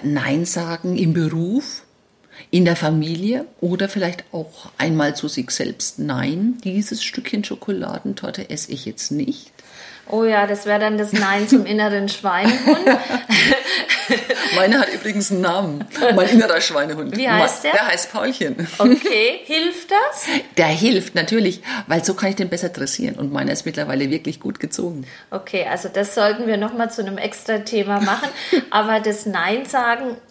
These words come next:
Speaker 2: ist natürlich klar verschieden, ob ich das im Beruf machen darf oder muss oder zu Hause.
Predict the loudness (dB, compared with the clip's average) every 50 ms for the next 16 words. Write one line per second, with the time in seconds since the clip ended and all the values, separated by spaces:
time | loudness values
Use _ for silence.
0 | _ _ -4 -4 -2 0 0 0 0 -2 -2 -2 0 0 0 0 -4 -4 -8 -14
1 | _ -6 0 2 4 4 4 4 2 0 -4 -10 -8 -4 -2 -2 0 0 -2 -2
2 | -2 -2 -2 -4 -4 -2 -4 -2 -2 -4 -4 -4 -4 -4 -4 -4 -4 -4 -4 -4
3 | -2 -2 -2 -2 -2 -4 -6 -8 -12 -14 _ _ _ _ -8 -4 -2 -2 -2 -2
4 | -4 -6 -6 -6 -10 -12 -16 _ _ -4 -2 0 2 2 0 0 -2 -4 -2 0
5 | 2 0 0 0 -2 -6 -6 -8 -6 -4 -2 -2 0 0 -2 -4 -4 -6 -8 -4
6 | -2 0 2 4 6 6 6 4 2 0 -6 -6